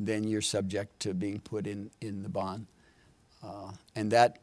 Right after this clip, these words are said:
that would be certainly a deterrent to some. In certain of the very conservative communities, uh,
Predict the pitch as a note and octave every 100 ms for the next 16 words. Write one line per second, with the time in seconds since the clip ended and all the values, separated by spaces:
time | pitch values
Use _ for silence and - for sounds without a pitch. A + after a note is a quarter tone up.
0 | - B2 C#3+ A#2+ A#2 - D3 C3+ A2 G2+
1 | G#2 - G#2 G#2 - - G#2+ B2 - -
2 | - - G#2+ - C#3 - A#2 G#2+ G#2 G#2
3 | A2 G2+ G2 - C3+ D#3+ D3+ A#2 - A#2
4 | A2 A2+ G#2+ A#2 A2 - - - F2 E2+
5 | E2+